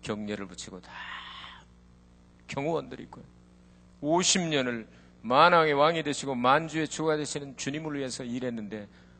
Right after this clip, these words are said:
아무도 거들떠보지 않습니다. "아이고, 늙어도 참 더럽게도 늙었네. 왜 저렇게 거북이 잔등이처럼 늙었네." 그냥 자, 뭐 주름투성이고 완전히 선교사가 돼서 오십 년을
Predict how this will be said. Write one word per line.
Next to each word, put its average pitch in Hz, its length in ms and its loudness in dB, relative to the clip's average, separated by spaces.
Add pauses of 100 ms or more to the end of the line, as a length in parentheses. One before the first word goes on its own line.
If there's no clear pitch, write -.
(120)
아무도 107 360 -2
거들떠보지 117 600 -8
않습니다. 123 520 -12
"아이고, 135 400 -10 (680)
늙어도 104 540 -8 (140)
참 - 500 -12
더럽게도 160 600 -8
늙었네. 147 480 -8
왜 101 140 -12
저렇게 156 340 -12
거북이 143 400 -8
잔등이처럼 135 640 -10
늙었네." 139 400 -10 (560)
그냥 156 360 -8 (840)
자, 82 400 -12
뭐 98 100 -10
주름투성이고 143 1080 -8 (1500)
완전히 202 800 -4
선교사가 175 600 -8
돼서 120 200 -10
오십 147 420 -4
년을 110 380 -8